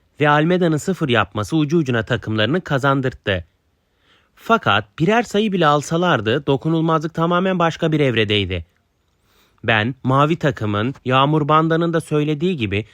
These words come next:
tamamen kemik kadroya ulaştığını, belki Sevgi ile Volkan'ın birazcık zayıf kaldıklarını,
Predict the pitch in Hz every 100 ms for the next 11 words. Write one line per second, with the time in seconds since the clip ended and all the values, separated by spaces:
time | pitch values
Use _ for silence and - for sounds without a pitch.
0 | _ 127 135 156 160 147 135 151 - 156
1 | 143 151 156 131 107 - 107 98 101 127
2 | _ _ _ _ _ _ _ 151 202 190
3 | - 190 175 185 175 170 190 180 151 143
4 | 131 123 117 123 147 139 117 101 104 123
5 | 135 139 139 110 104 101 107 98 98 104